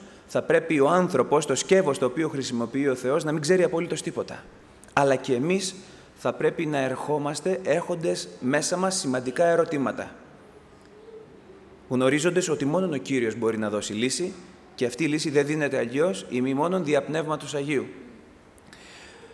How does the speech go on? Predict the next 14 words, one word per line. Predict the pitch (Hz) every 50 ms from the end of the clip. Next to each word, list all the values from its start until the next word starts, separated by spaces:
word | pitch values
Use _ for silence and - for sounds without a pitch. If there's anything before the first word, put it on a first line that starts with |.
| - - - - - - - - - - - - - -
Ε, | - 139 -
στο | - - 147
πεντηκοστό | 139 160 147 151 170 165 190
εδάφιο | 190 175 170 170 170 170 165 147
από | 139 147
το | -
οποίο | 131 151 156 147
ξεκινάμε, | - - 135 139 139 151 165 180 185 185 185 175 - -
«Αποκρίθηκαν | - 147 143 143 127 143 175 185 170 170 160 - - - - 151 135 131 120 -
ο | 131
Λάβαν | 135 151 156 151 135 143 139 135 123
και | - 135
ο |
Βαθουήλ | 123 127 123 123 - 117 131 147 160 180 185